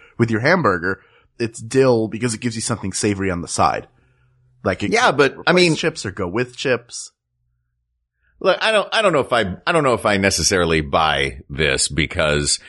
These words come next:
Speaker 2: a burger, you're gonna put the, the chips that people put on burgers are dill chips usually. And a dill spear on the side in a burger is just as savory and salty as a hot dog is.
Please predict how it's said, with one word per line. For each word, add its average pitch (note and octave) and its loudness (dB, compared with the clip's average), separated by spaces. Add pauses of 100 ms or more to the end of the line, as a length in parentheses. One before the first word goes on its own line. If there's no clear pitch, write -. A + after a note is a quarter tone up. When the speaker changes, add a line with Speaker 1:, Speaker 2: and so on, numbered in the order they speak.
(260)
Speaker 2:
a B2+ 0
burger, A#2+ 0
you're G2 0
gonna G#2 2
put G2 -2
the, F#2+ 0 (100)
the F#2 0
chips - 0
that - 2
people A2 2
put A#2 0
on A2+ 0
burgers B2 0
are F2+ 2
dill F2+ 0
chips - -2
usually. D2+ 0 (760)
And G2 2
a G2 2
dill G2+ 2
spear A#2 0
on G#2+ 0
the G2 0
side A2 2
in A2+ 0
a G#2+ 2
burger C3 0
is G#2 -2
just A#2 0
as G#2+ 0
savory A#2 2
and A2+ 2
salty A#2+ 0
as A#2+ 2
a - 2
hot D#3+ -2
dog C#2+ 0
is. - -8